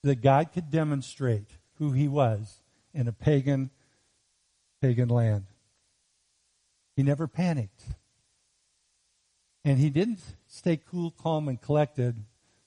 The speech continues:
because it was in him to naturally be that way. It wasn't him. He's quick to acknowledge it's all about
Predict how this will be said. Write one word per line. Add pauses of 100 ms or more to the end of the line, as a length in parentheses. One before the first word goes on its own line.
(120)
because
it
was
in
him
to
naturally
be
that
way. (1500)
It
wasn't
him. (880)
He's
quick
to
acknowledge
it's
all
about